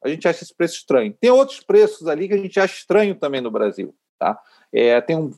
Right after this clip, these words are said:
um preço que muitos ouvintes devem conhecer, que é o cupom cambial, né? O cupom cambial é um índice, é um preço que quando, é, você tem estresse na economia brasileira, ele tende a subir muito, como lá na Dilma, em dois mil e dezesseis, ele tá muito baixo no momento.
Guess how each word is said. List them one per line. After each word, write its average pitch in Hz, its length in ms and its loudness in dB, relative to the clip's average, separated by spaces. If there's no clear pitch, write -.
um 131 180 -2
preço 156 420 0
que 113 440 -4
muitos 135 260 -4
ouvintes 120 280 -2
devem 127 360 0
conhecer, 180 280 0
que 220 60 0
é 247 40 0
o 240 40 -2
cupom 240 320 -4
cambial, 226 640 0
né? 110 100 -14
O 135 60 -14
cupom 202 260 -4
cambial 208 520 2
é 226 80 2
um 208 120 -2
índice, 196 380 -6
é 175 80 0
um 170 80 -2
preço 180 480 0
que - 80 -16
quando, 180 580 -2
é, 147 380 4
você 160 640 0
tem 170 440 -4
estresse - 600 0
na 156 80 -12
economia 147 380 -4
brasileira, 143 640 2
ele 180 80 -2
tende 202 220 -6
a 214 40 0
subir 220 240 -6
muito, 208 500 2
como 113 180 -8
lá 120 140 2
na 127 140 -4
Dilma, 143 400 0
em - 20 -8
dois 123 160 2
mil 139 140 -8
e - 20 -12
dezesseis, 151 320 0
ele 233 140 0
tá 277 100 2
muito 254 240 -4
baixo 208 480 0
no 135 80 -12
momento. 107 380 -12